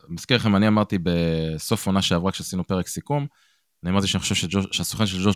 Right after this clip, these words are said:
ניבו הוא כנראה הסוכן הכי טוב בעולם, אם הוא הצליח להנחית אותו פה לחוזה של שנתיים, no cut על שמונה מאות אלף, אה, אה, דולר לעונה, לפי, לפי הפרסומים.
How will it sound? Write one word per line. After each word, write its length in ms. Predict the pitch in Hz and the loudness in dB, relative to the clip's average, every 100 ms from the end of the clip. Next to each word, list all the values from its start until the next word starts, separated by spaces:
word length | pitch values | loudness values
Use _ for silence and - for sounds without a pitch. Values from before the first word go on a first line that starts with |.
| - | 2
ניבו 140 | 101 | 2
הוא 80 | 95 | 2
כנראה 220 | 92 92 | 0 -2
הסוכן 300 | 92 92 95 | -4 -2 -2
הכי 180 | 85 131 | 0 2
טוב 180 | 117 92 | 0 4
בעולם, 260 | 98 104 | 4 6
אם 60 | 101 | 4
הוא 80 | 90 | 0
הצליח 240 | - 95 | -2 -2
להנחית 240 | 90 92 | -2 0
אותו 200 | 101 92 | -2 -2
פה 100 | - | -2
לחוזה 260 | 87 85 90 | -2 -2 -2
של 120 | - | -2
שנתיים, 520 | 98 90 85 101 92 87 _ _ 95 | -2 -4 0 2 2 -2 _ _ 2
no 120 | 107 104 - | 4 4 2
cut 100 | 104 - | 0 2
על 60 | |
שמונה 340 | 87 95 98 98 | -2 0 2 2
מאות 280 | 95 90 90 85 82 76 82 | 0 -2 -4 -2 -4 -6 -4
אלף, 320 | 90 - - | -4 -4 -10
אה, 60 | 78 76 73 85 | -10 -10 -10 -8
אה, 60 | |
דולר 320 | 78 104 101 85 | 0 2 2 2
לעונה, 400 | 80 85 113 151 - _ _ _ | -2 0 0 0 -4 _ _ _
לפי, 440 | 101 - 113 110 | -8 -2 0 0
לפי 220 | 107 101 113 | -2 -2 -4
הפרסומים. 500 | - 107 117 131 | -2 -2 0 0